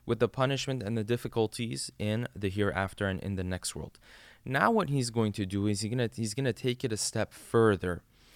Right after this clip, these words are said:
And he's gonna say, "You know what? Forget about the punishment. That's one thing. But then the other thing is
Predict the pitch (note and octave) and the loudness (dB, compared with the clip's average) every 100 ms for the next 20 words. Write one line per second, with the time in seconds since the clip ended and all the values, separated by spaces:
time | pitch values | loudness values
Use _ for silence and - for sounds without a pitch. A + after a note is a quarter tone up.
0 | - A2+ A2+ C3+ C3 C#3+ C3+ C3 C#3 D#3+ | -8 -4 -2 -2 0 -2 0 0 2 0
1 | E3+ - B2 A#2 E3 D#3+ A#2+ F#2 - - | -2 -6 -4 0 0 2 0 -2 -6 -6
2 | D3+ C#3+ - - E2 F2 - - _ - | 0 0 0 -6 -8 -10 -14 -18 _ 0
3 | B2+ B2+ A#2 A#2 C#3 C3 - F2 F#2 C3 | 2 2 0 2 4 2 0 -4 -4 -4
4 | - _ _ - - - A#2+ B2 D3+ C#3+ | -10 _ _ -20 -20 2 4 6 4 4
5 | - E3+ A3+ C3+ B2 A#2 C#3 - A#2+ A#2+ | 2 2 2 2 2 2 0 0 0 0